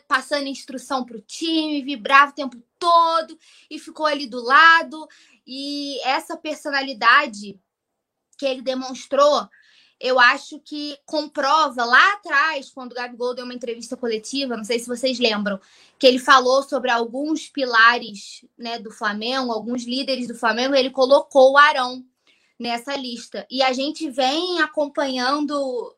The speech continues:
vem acompanhando nos bastidores. O Arão vem crescendo, né, nessa, nesse quesito de liderança. Eu acho que ele vem se destacando muito nisso.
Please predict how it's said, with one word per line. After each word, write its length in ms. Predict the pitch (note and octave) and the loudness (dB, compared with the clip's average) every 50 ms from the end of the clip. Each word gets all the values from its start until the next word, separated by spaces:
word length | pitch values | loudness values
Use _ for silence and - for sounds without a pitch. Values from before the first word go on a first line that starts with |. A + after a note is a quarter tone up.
| _ _ | _ _
vem 280 | A3 G#3+ B3 B3+ D4+ D#4+ | -8 -6 -4 -2 -2 -4
acompanhando 1300 | D#4+ D#4+ D4+ D4 C#4 C4+ D4 C#4 C4+ B3+ B3+ B3 A#3+ B3+ C4+ C4+ B3+ C4 C4 B3+ B3 A#3+ A#3 A#3 A#3 A3+ | -4 -4 -4 -6 -6 -4 -4 -4 -4 -4 -4 -4 -4 -2 -4 -4 -6 -6 -6 -6 -4 -4 -4 -6 -6 -2
nos 220 | A#3+ C4+ D#4 D4 | -2 -2 -2 2
bastidores. 1300 | B3+ C4 C4 C4+ C4+ - - - D#4+ A#3+ A3+ A#3+ A#3+ C4 C#4+ C#4+ C#4 C4+ B3 A#3+ A3+ A3 G3+ - - - _ - - - - - _ | 4 4 4 4 2 -2 -6 -8 -8 -2 2 4 6 6 8 8 6 6 4 0 -4 -8 -10 -12 -16 -18 _ -20 -20 -20 -20 -14 _
O 100 | A#3+ B3+ | 4 4
Arão 320 | B3 B3 C4 C4+ C#4+ C#4+ | 4 4 4 0 -4 -6
vem 280 | A#3+ B3+ C#4+ E4 F4+ F#4+ | -4 -4 -4 -4 -6 -6
crescendo, 880 | F#4 F4+ D#4 D4+ C#4+ - - - D4+ C#4 D4 D4+ D4+ C#4+ A3 A#3+ A#3 | -4 -2 -2 -2 -4 -6 -10 -8 -6 -6 -4 -4 -6 -6 -6 -6 -8
né, 220 | A3+ A3 A3+ A#3+ B3+ | -6 -4 -4 -4 -4
nessa, 420 | B3+ A#3+ A#3 A#3 - - A#3+ A#3+ - | -4 -4 -6 -6 -6 -8 -8 -8 -8
nesse 360 | - A#3+ A#3 A#3 A#3 A#3 A#3 - | -6 -4 -2 -2 -2 -4 -4 -2
quesito 420 | - B3 A#3 G3 B3+ C4 C4 C4 | 0 0 0 2 -2 -2 -2 -4
de 120 | G3+ A#3+ | -6 -6
liderança. 680 | A3+ A3+ A#3+ G3 A3+ A3+ G#3+ G#3+ A3 B3 C4 B3+ - C#4 | -6 -2 4 6 6 6 6 4 4 4 2 2 2 2
Eu 100 | A#3+ A3 | 6 6
acho 240 | G#3+ A3+ A#3 - - | 6 6 6 2 -6
que 80 | - | -8
ele 120 | A#3+ A3 A3+ | -8 -8 -8
vem 240 | G3 G3+ A#3 B3+ C#4 | -4 -4 -2 -2 -4
se 120 | - C#4 | -8 -10
destacando 600 | G#3+ G#3 - - C4 A3+ A3+ - A#3 A3+ A3+ A#3+ | -14 -14 -6 0 0 0 0 0 -8 -8 -6 -6
muito 320 | A#3+ A3+ A3+ A#3 A#3 B3+ | -6 -6 -8 -10 -14 -16
nisso. 440 | A#3 G#3+ G#3+ A3 B3 B3 - - C4 | -14 -10 -6 -6 -6 -6 -6 -14 -20